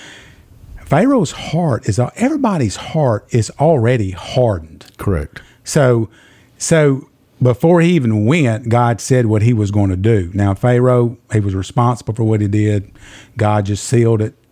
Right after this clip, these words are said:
Speaker 1: and his will was done, I believe. But what's, what's going on with Israel? What,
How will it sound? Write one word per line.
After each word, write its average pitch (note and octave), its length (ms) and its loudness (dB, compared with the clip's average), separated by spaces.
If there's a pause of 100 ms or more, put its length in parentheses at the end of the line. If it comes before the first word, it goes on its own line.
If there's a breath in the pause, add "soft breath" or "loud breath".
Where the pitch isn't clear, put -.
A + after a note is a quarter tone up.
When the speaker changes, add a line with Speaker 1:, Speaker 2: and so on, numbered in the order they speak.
(100)
Speaker 1:
and G2+ 320 0
his G2+ 220 0
will G#2 260 2
was E2+ 160 -8
done, F#2+ 560 0
I G#2+ 80 0
believe. F#2+ 540 0 (400 loud breath)
But B2+ 80 2
what's, F3 240 0
what's E3+ 240 0
going G3 240 2
on F3 160 2
with A#2 80 0
Israel? A#2+ 340 2
What, F#3 220 0